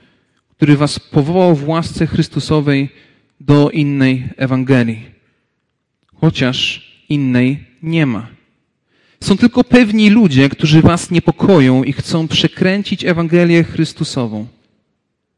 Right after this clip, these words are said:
Ale choćbyśmy nawet my, albo anioł z nieba zwiastował wam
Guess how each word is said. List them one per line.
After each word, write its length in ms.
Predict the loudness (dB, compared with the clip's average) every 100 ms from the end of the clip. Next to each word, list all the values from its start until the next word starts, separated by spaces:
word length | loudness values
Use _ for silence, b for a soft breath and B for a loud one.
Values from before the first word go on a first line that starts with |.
| _ _ b b b
Ale 160 | 0
choćbyśmy 640 | 2 2 2 2 2 2 2
nawet 420 | 2 2 0 0
my, 460 | 0 2 2 -2 -2
albo 500 | 0 2 0 0 -2
anioł 300 | 0 2 2
z 120 | 2
nieba 360 | 0 0 0 0
zwiastował 680 | -2 -4 -2 -2 0 0 2
wam 440 | 0 0 -2 -6